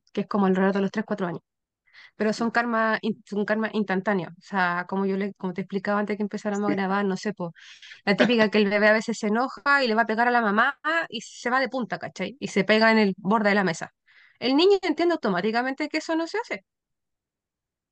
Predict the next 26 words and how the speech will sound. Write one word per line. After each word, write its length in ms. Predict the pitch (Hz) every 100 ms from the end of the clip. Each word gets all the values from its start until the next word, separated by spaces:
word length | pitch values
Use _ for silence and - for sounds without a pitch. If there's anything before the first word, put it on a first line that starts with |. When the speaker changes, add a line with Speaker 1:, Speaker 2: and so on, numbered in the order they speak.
| _ _ _ _ -
Speaker 1:
O 40 |
sea, 200 | 214 202
como, 380 | 220 202 185 -
"Oh, 240 | 233 254 175 _
le 120 | 196
levantaste 520 | 202 196 185 226 -
la 80 | 220
mano 180 | 208 233
a 20 |
tu 80 | 214
mamá", 420 | 175 180 226 294
es 80 | 262
como, 300 | - 220 208
"Ya, 140 | 247 381 440
perfecto, 540 | 403 403 415 - 311 381 _ _ _ _ _
vas 160 | 233 302
a 120 | 320 320
perder 460 | 302 311 349 - -
el 220 | 294 -
equilibrio", 500 | 277 294 269 165 - _
¿cachai? 340 | - 214 - _ _ _ _ _ _ _ _
O, 340 | 214 214 202 _
o 180 | 208 202
te 80 | 208
vas 180 | 226
a 100 | 226